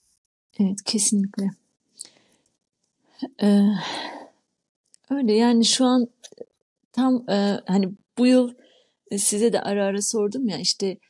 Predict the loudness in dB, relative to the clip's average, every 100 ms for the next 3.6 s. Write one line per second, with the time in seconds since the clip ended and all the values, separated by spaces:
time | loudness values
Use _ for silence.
0 | _ -8 -4 -2 0 2 2 2 2 0
1 | -4 -6 -10 -16 _ _ -10 -4 -2 -2
2 | -4 -2 -2 -2 -2 -6 -4 -4 -2 0
3 | 0 -2 -4 -8 -10 -12